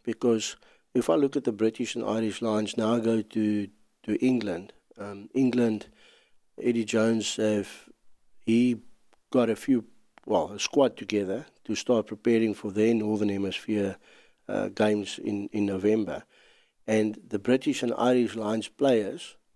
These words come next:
um, some of them weren't selected because they still need to rest and whatever. Then we're looking at our Springboks. I don't think these guys are gonna be available for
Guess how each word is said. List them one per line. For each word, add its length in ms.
um, 220
some 240
of 120
them 180
weren't 180
selected 480
because 280
they 120
still 220
need 200
to 120
rest 300
and 140
whatever. 320
Then 180
we're 120
looking 280
at 100
our 160
Springboks. 680
I 60
don't 220
think 180
these 200
guys 260
are 80
gonna 180
be 140
available 500
for 500